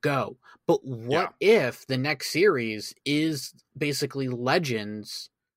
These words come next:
Speaker 1: just from the past?
Speaker 2: I would be cool with that.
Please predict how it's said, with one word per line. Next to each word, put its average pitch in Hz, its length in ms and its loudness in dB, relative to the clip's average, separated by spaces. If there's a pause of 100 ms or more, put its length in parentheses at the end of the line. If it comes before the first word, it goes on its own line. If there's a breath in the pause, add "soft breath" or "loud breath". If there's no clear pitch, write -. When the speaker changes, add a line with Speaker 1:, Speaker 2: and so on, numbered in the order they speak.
Speaker 1:
just - 400 -2 (120)
from 143 180 -4
the 127 80 -2
past? - 800 -4 (240)
Speaker 2:
I 107 160 -2
would 117 200 -4
be 120 120 -6
cool 139 240 -4
with 107 140 -4
that. 82 340 -6